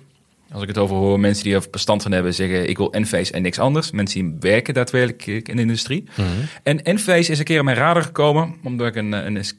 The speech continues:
Speaker 1: een stockscreener gedaan had, waarbij ik ging kijken naar, eh, ja, wat zijn er de aandelen met de hoogste ebitda-marges, hoogste free cashflow, dat soort zaken.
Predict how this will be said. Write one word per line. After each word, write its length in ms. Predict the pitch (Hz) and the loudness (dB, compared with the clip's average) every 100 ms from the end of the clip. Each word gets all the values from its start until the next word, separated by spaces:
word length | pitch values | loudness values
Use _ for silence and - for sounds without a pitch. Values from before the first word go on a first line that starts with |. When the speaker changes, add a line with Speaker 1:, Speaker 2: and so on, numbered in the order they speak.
| _ _ | _ _
Speaker 1:
een 160 | 110 104 | -6 -6
stockscreener 680 | - 190 - - 147 135 | 0 0 -2 -4 0 2
gedaan 300 | 127 120 117 | 2 2 4
had, 140 | 117 113 | 4 2
waarbij 380 | 110 104 110 104 | -2 -2 0 0
ik 60 | |
ging 120 | 107 | 0
kijken 360 | 104 95 92 95 | 0 2 2 0
naar, 340 | 90 90 87 | 2 2 2
eh, 200 | 87 87 | 0 -2
ja, 100 | 82 | -4
wat 120 | 87 - | -6 -4
zijn 120 | 160 | -2
er 60 | |
de 80 | 147 | 0
aandelen 380 | - 147 143 127 | 0 2 2 2
met 100 | 117 | 0
de 60 | 101 | -4
hoogste 380 | 92 123 139 | -2 0 0
ebitda-marges, 840 | - 117 113 107 101 98 - 98 90 | 0 0 2 2 2 2 0 -4 -4
hoogste 280 | - 98 110 | -6 -8 -8
free 180 | 104 | -8
cashflow, 440 | 98 92 - 85 85 | -4 -4 -4 -4 -2
dat 100 | 117 | -4
soort 140 | - | -4
zaken. 420 | - 120 131 226 | -2 -2 -2 -8